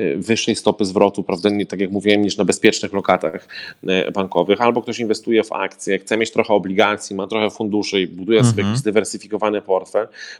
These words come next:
Speaker 1: prawda? No to każdy z nas powinien sobie sam odpowiedzieć, jaką ma sumę całego portfela, prawda? I ile może przeznaczyć na obligacje, a później ile może przeznaczyć na jedną obligację, tak? E, danego, e, danego emitenta, żeby też tych obliga-, te obligacje jakoś tam, mm, e, dywersyfikować.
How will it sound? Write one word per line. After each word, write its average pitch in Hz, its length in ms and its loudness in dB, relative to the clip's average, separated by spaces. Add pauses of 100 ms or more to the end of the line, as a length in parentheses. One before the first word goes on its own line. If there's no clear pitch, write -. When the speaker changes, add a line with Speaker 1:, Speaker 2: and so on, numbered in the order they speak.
Speaker 1:
prawda? 110 240 0 (240)
No 117 60 -2
to 131 100 -2
każdy 131 260 0
z 120 60 -4
nas 123 140 -2
powinien 123 180 0
sobie 120 120 -2
sam 120 200 2
odpowiedzieć, 104 300 -2
jaką 107 240 0
ma 101 100 0
sumę 107 280 0
całego 113 340 2
portfela, 120 500 0
prawda? 110 360 -6
I 107 120 -10
ile 113 180 -2
może 104 240 -10
przeznaczyć 101 360 -14
na 107 80 -8
obligacje, 92 560 0 (280)
a 123 80 -6
później - 320 -6
ile 131 240 -2 (240)
może 117 180 -2
przeznaczyć 117 460 -4
na 117 260 2
jedną 117 380 2
obligację, 87 580 0
tak? - 560 -2
E, 95 240 2
danego, 101 640 0
e, 95 160 0
danego 101 360 0
emitenta, 101 320 -4
żeby 113 180 -4
też - 160 -2
tych 110 140 -6
obliga-, 101 480 -8
te 110 260 -2
obligacje 101 560 2
jakoś 101 220 -6
tam, 101 200 -10 (340)
mm, 104 240 -2
e, 98 320 0
dywersyfikować. 101 960 2